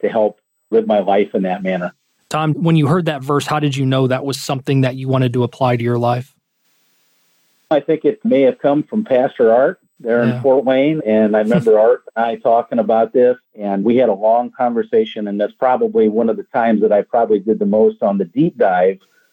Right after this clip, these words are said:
Speaker 1: of why that means so much to me. And then looking at it from three hundred and thirty thousand feet above and then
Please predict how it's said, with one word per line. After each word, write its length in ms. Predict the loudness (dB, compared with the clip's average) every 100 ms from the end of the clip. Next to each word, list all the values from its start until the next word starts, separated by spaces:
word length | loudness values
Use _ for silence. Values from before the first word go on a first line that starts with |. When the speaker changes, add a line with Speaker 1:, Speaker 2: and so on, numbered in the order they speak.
| -8
Speaker 1:
of 160 | -6 0
why 300 | 0 2 2
that 220 | 0 -2
means 260 | -4 -6 -2
so 120 | -2
much 240 | 0 0 -4 -4
to 60 |
me. 320 | -2 2 2 2
And 160 | 2
then 320 | 2 2 0 -4 _ _ _ -4
looking 320 | -2 0 2
at 220 | 2 2
it 180 | 2 -2 _ _
from 280 | -2 -2 -2
three 240 | 0 0
hundred 320 | 2 2 0 -2
and 160 | -6 -10 _ _ -6
thirty 280 | -2 0 2
thousand 480 | 2 0 0 -6 -6
feet 180 | -2
above 480 | 0 2 2 2 0
and 100 | -4
then 220 | -6 -8